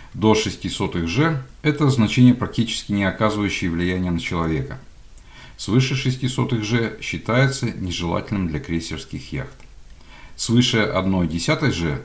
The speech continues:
начинается недомогание. Уровень свыше восемнадцати сотых G считается недопустимым. Для Наутика триста тридцать один значение ускорения бортовой качки равно пять сотых G.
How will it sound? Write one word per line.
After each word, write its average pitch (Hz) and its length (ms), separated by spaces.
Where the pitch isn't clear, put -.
начинается 95 680
недомогание. 90 800
Уровень 110 360
свыше 107 440
восемнадцати 92 720
сотых 76 420
G 131 300
считается 95 640
недопустимым. 80 920
Для 107 140
Наутика 107 540
триста 90 400
тридцать 78 440
один 127 360
значение 143 580
ускорения 120 460
бортовой 101 420
качки 98 400
равно 92 500
пять 127 260
сотых 95 440
G. 65 360